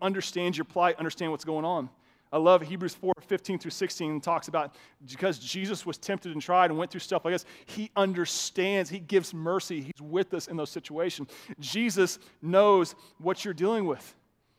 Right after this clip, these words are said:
I don't know if you know this about me yet or not, but one of my spiritual gifts is not pastoral care. I'm not good at it. As a matter of fact, my wife right now is laid up at home. She threw out her <laughs> back on Friday. She can't walk.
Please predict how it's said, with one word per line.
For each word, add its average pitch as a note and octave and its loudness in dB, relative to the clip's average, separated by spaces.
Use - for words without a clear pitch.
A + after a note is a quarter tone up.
I F3+ 6
don't A#3+ 8
know A#3 6
if F#3+ 4
you F#3+ -2
know G#3 4
this F3+ 2
about F#3+ 6
me G3 0
yet G3 4
or F#3+ 2
not, F#3 4
but D3+ -8
one F3 2
of G#3 0
my F3+ 4
spiritual F3+ -2
gifts E3 -2
is D3 -2
not E3+ 4
pastoral D3 -2
care. C3 -6
I'm C#3 -6
not D#3+ 2
good D#3+ 2
at B2 0
it. A2 -10
As - -20
a D3+ -6
matter D#3 4
of D#3 2
fact, F3 6
my D#3+ 4
wife E3+ 6
right E3+ 8
now F3 4
is C#3 -2
laid D#3+ 2
up - 4
at D#3+ 2
home. F3+ 0
She D#3 -8
threw E3 -2
out D#3+ 4
her D3+ -4
<laughs> - -12
back F3+ 0
on D#3 -6
Friday. E3 2
She E3 -10
can't E3+ -6
walk. F3+ 6